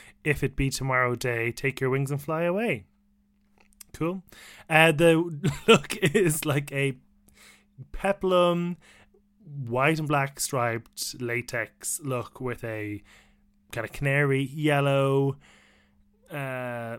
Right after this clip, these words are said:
s-, it's a, kinda like a stole, but it's, I guess it's kind of more of a scarf around her neck with these black and white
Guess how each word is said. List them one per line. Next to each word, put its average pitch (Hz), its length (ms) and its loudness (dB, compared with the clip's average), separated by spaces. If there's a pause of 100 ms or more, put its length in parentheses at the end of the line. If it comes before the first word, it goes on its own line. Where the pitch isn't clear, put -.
(140)
s-, - 320 -10 (180)
it's 160 200 -10
a, - 20 -12
kinda 240 240 0
like 208 140 0
a 143 40 -8
stole, 151 300 2
but 143 140 -2
it's, 127 140 -6
I - 40 -16
guess 139 180 -4
it's - 100 -8
kind 135 160 -4
of - 20 -4
more 127 140 -2
of 113 80 -8
a 113 40 -10
scarf 120 480 -4 (140)
around 131 320 -4
her 127 100 -10
neck 120 420 -10
with 123 400 -10
these 117 540 -10 (140)
black 123 320 -8
and 117 160 -10
white 117 500 -6